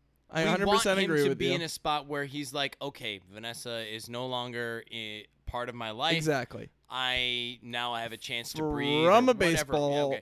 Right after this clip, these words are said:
Speaker 1: and
Speaker 2: So
Speaker 1: selfish
Speaker 2: now <laughs>
Speaker 1: side, I can't wait for him to come back like Darth Vader and rule his vengeance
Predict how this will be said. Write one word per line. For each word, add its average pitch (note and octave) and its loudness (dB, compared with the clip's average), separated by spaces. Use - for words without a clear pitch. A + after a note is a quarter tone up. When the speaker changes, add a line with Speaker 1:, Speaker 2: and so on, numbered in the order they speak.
Speaker 1:
and D#3 0
Speaker 2:
So E3+ 4
Speaker 1:
selfish D3 4
Speaker 2:
now C#3+ 2
<laughs> C#3+ 4
Speaker 1:
side, - 2
I F3+ 6
can't F#3 6
wait F#3+ 6
for F3 2
him E3+ 2
to - 4
come F3+ 2
back E3 6
like E3 8
Darth E3+ 6
Vader C3+ 0
and C#3 0
rule D#3 4
his D#3 -2
vengeance C3+ -4